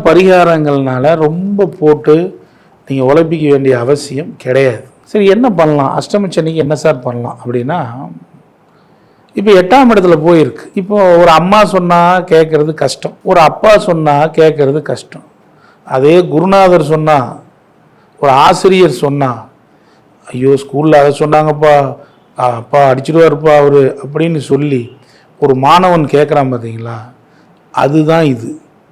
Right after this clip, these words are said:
நான் சொல்ல போற விஷயம். இந்த சனிக்கு ஒரு குருநாதர் இருக்கார், சனி பகவானுக்கு ஒரு குருநாதர் இருக்கார். அவர் யாருன்னா பைரவர். நல்லா பார்த்துக்கோங்க நண்பர்களே,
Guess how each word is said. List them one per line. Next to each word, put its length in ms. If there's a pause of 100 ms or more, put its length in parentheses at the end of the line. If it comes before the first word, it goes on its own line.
நான் 160
சொல்ல 280
போற 260
விஷயம். 420 (760)
இந்த 160 (120)
சனிக்கு 360
ஒரு 180
குருநாதர் 460
இருக்கார், 320
சனி 280
பகவானுக்கு 800 (440)
ஒரு 180
குருநாதர் 520
இருக்கார். 380 (260)
அவர் 220
யாருன்னா 840 (500)
பைரவர். 560 (240)
நல்லா 220
பார்த்துக்கோங்க 540
நண்பர்களே, 720